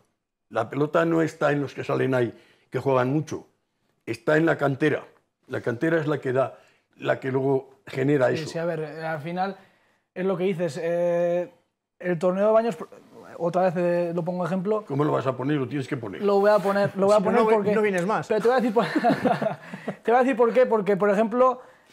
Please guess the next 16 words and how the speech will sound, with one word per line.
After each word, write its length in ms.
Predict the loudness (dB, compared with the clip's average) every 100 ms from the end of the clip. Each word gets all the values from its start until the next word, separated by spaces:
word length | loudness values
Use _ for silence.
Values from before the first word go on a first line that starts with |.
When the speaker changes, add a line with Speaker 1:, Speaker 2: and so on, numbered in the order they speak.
| 0
Speaker 2:
el 140 | 4
ambiente 360 | 4 2 0 0
siempre 260 | 0 2 0
es 80 | -2 -14 -4
muy 200 | 0 2
bueno, 540 | 4 4 4 0 -2 -10 _ _ _ _ _
pero 260 | 2 2 2
cuando 460 | 2 2 2 0
juega 300 | 2 4 4
alguien 380 | 4 2 2 2
del 160 | 2 4
pueblo, 500 | 2 6 4 4 0
o 80 | -2
sea, 320 | 0 2 0
se 100 | -2
multiplica. 680 | -2 -2 -2 -2 -4 -6